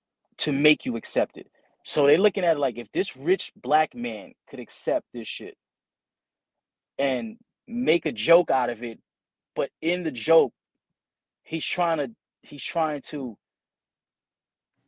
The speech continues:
desensitize killing babies.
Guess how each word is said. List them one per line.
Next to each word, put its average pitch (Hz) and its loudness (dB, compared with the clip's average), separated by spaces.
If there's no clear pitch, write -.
desensitize 147 -4
killing 170 2
babies. 160 2